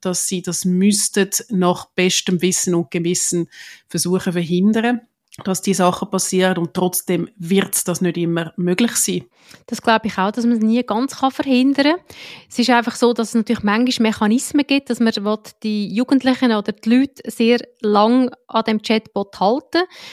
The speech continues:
Speaker 2: Und das heisst, dann gibt's dort vielleicht auch problematische Verhalten, für problematische Antworten, die das eben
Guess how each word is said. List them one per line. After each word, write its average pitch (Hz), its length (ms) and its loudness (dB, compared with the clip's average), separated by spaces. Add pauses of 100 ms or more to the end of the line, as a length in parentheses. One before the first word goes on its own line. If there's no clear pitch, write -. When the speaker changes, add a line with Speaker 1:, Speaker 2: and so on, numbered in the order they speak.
(140)
Speaker 2:
Und 214 140 -6
das 226 100 -2
heisst, 220 220 2
dann 226 100 2
gibt's 220 200 0
dort 226 180 0
vielleicht 214 340 -2
auch 202 200 -2 (180)
problematische 220 1000 2
Verhalten, 226 600 2
für - 160 -10
problematische 220 720 -2
Antworten, 262 720 -2 (340)
die 233 120 2
das 226 160 -2
eben 220 180 -2